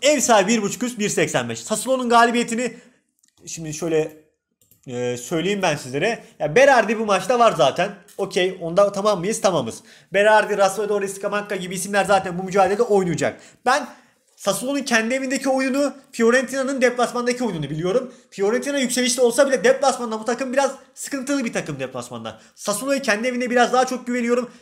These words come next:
Yüksek orandan ev bir buçuk üstünü de bir seksen beş gibi orandan sizlere önereceğim.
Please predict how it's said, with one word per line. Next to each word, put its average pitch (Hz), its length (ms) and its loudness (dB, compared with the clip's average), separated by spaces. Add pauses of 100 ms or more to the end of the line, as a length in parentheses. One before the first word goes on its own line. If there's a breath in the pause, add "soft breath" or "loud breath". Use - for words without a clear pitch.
(120 loud breath)
Yüksek 180 340 -2
orandan 220 400 2 (180 loud breath)
ev 262 220 -2
bir 262 140 0
buçuk 208 220 -6
üstünü 202 240 -8
de 180 100 0
bir 240 80 0
seksen 202 400 -2
beş 143 160 -6
gibi 151 120 -6
orandan 151 260 -2
sizlere 151 340 -6
önereceğim. 208 420 0